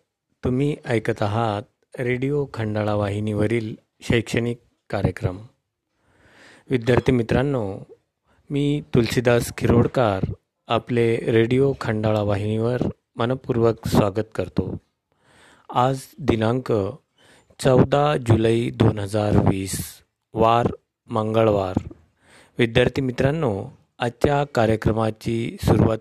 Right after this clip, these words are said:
करूया सुविचार ऐकून. आवड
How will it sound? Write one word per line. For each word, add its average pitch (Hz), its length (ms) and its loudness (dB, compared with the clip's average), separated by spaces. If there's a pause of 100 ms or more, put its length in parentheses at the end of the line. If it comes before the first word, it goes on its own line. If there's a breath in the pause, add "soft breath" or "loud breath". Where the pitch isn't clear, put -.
करूया 117 480 0 (240)
सुविचार 135 720 0 (260)
ऐकून. 107 560 -2 (1800 soft breath)
आवड 143 440 4